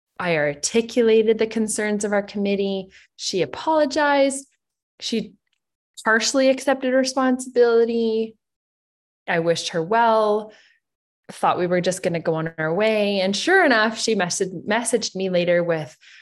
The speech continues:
a declaration that she had gone above and beyond and that she was demanding pay by three P M that day, the completion of her pay.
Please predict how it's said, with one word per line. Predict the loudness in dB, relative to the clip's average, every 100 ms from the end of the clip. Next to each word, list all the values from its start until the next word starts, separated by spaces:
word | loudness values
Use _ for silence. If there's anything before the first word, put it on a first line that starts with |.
| -20 -12
a |
declaration | -6 -6 -4 -2 -2 -4 -8 -6
that | -6 -8 -10 -8
she | -6 -6
had | -8 -8
gone | -8 -8
above | -6 -8 -8
and | -10
beyond | -2 0 2 2 0 -4 -6 -20 -20 _ -6
and | -2 -2
that | -2 -4 -6 -12 -10
she | -6 -6 -6 -10 -8
was | -6 -4
demanding | -2 -2 -2 -2 -4
pay | -4 0 2 2
by | 0
three | -4 -6 -8
P | -6 -8
M | -6
that | -6 -8 -4
day, | 0 0 0
the | -4
completion | -8 -8 -8 -8 -8
of | -10
her | -8 -10
pay. | -2 0 0 -2